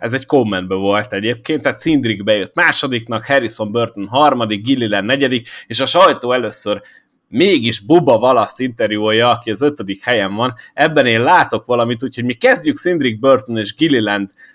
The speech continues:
második, harmadik, illetve negyedik helyével. Hogy látjátok ti az ifjoncok szereplését ezen a futamon? Mi okozhatta az, hogy előre jött Cindricet? Igazából már kibeszéltük, azt tudjuk, hogy a Cindric hogy került előre, na de hogy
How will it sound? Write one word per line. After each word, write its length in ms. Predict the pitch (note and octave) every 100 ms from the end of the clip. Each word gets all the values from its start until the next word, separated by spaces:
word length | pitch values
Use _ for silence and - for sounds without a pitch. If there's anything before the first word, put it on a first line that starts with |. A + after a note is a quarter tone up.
| _
második, 460 | - D#3 - A#2+ G#2+
harmadik, 460 | C3+ B2+ A2 G2 -
illetve 400 | C3 A#2+ G#2 A#2+
negyedik 500 | D#3 F3+ A#2+ G#2 -
helyével. 500 | B2 A#2+ A2+ A2+ A2+
Hogy 220 | C#3 C#3
látjátok 680 | G2 F2 - G2 - G2+ -
ti 140 | - G#2+
az 440 | G2+ G2+ G2 - _
ifjoncok 680 | D#3+ - B2+ G#2 - G#2+ -
szereplését 800 | A2 F#2+ F2 G2 F2+ - F2+
ezen 200 | G2 G2+
a 80 | F#2+
futamon? 720 | - A2 - B2 C3+ C3+ B2 _ _ _ -
Mi 340 | C#3+ D3+ A2+ - _
okozhatta 640 | - G2+ G#2+ - G#2+ - A2
az, 120 | -
hogy 120 | G#2
előre 240 | G#2+ A2+
jött 120 | A#2+ A#2
Cindricet? 520 | B3+ A3 E3+ D3 -
Igazából 480 | G#3+ F3 C#3 C#3 C3
már 140 | B2+
kibeszéltük, 560 | F#3 D3+ A#2+ C#3+ C3+ C3+
azt 140 | -
tudjuk, 400 | D3+ C#3+ A2+ A2
hogy 140 | G2+
a 80 | G#2
Cindric 360 | - A2 G#2+ G#2+
hogy 200 | A2+ A2+
került 340 | A#2 A2+ A#2
előre, 260 | C#3 D#3 F#3
na 140 | A#3+
de 100 | B3+
hogy 180 | C#4+